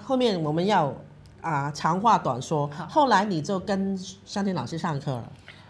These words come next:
Speaker 1: 你就學習channel這個東西。
Speaker 2: 對，因為，誒，去清音機之後就覺得說，誒，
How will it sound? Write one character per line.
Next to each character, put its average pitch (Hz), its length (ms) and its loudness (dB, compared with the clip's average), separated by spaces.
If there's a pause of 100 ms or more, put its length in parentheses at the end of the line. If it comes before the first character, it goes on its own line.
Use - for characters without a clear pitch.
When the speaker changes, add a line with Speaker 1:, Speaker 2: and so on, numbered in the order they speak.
(220)
Speaker 1:
你 160 80 -4
就 214 100 2
學 170 240 0
習 160 280 -4
channel 165 320 -4
這 131 100 -8
個 139 100 -6
東 120 180 -8
西。 120 240 -12 (160)
Speaker 2:
對， 165 260 -2 (100)
因 254 140 -2
為， 254 300 -2 (520)
誒， 156 420 -4
去 269 160 -6
清 233 220 -6
音 240 120 0
機 226 140 -4
之 202 160 -6
後 208 180 -2
就 202 160 -6
覺 160 220 -6
得 156 140 -8
說， 151 440 -10 (240)
誒， - 40 -20